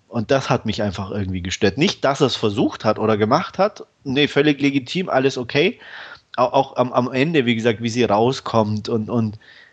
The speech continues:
aus dem Wasser und alles, ne, so, ah, d-, das hätte man irgendwie, ich weiß auch nicht, äh, davor noch musste ja auch, äh, es geht ja nicht, dass sie einfach nur, nein, davor musste man auch noch den Frosch sehen, so,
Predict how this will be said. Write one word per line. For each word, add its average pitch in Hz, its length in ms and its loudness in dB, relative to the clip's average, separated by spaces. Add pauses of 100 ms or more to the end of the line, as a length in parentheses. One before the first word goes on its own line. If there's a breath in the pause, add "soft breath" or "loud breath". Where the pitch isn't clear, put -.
(1500 soft breath)
aus 120 380 0
dem 117 140 2
Wasser 117 440 4
und 110 120 2
alles, 113 400 2
ne, 123 280 2
so, 113 240 -2 (200)
ah, - 680 0 (1000 soft breath)
d-, 151 120 2
das 151 220 0
hätte 156 220 0
man 139 240 0
irgendwie, 131 500 2
ich 120 140 -2
weiß 117 200 4
auch 104 120 4
nicht, 98 320 -2
äh, 113 220 2 (380)
davor 143 340 0
noch 139 200 -2
musste 151 420 0
ja 131 160 4
auch, 139 240 2 (120)
äh, 143 60 -4 (140)
es 151 160 -4
geht 160 160 -2
ja 156 100 2
nicht, 160 180 -4
dass 135 140 2
sie 131 80 2
einfach 156 260 2
nur, 151 160 0
nein, 123 260 2
davor 135 280 2
musste 135 280 -6
man 113 120 0
auch 104 160 -2
noch 95 120 -6
den 98 160 -6
Frosch - 440 -2
sehen, 120 360 2
so, 107 220 2